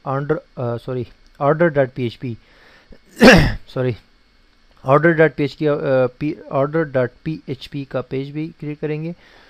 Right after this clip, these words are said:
और ये पे offline जो है इस page के अंदर ये जो payment options का page है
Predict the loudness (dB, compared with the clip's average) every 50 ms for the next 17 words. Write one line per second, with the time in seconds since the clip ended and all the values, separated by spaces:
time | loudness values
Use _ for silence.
0 | -20 -20 _ _ _ -16 -10 -8 -6 -6 -4 -6 -6 -6 -4 -6 -6 -4 -6 -8
1 | -8 -8 -8 -8 -6 -6 -6 -6 -6 -6 -6 -8 -10 -12 _ -6 -6 -6 -6 -8
2 | -10 -10 -10 -8 -8 -8 -8 -8 -8 -8 -8 -8 -10 -8 -8 -8 -8 -8 -8 -10
3 | -8 -8 -8 -8 -10 -12 -16 -14 -12 -12 -10 -8 -8 -8 -8 -8 -10